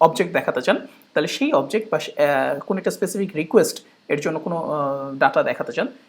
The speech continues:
সেই রিকোয়েস্ট স্পেসিফিক টেমপ্লেটগুলো ইউজ করাই সবচেয়ে বেটার। যেমন আপনি যদি এরকম কোনো একটা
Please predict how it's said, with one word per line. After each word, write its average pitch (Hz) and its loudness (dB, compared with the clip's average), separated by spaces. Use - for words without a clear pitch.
সেই - 0
রিকোয়েস্ট 175 -2
স্পেসিফিক 214 -6
টেমপ্লেটগুলো 139 -2
ইউজ 117 -6
করাই 156 -2
সবচেয়ে 156 -8
বেটার। 110 -4
যেমন 190 -2
আপনি 196 -4
যদি 202 -2
এরকম 220 6
কোনো 196 0
একটা 190 -2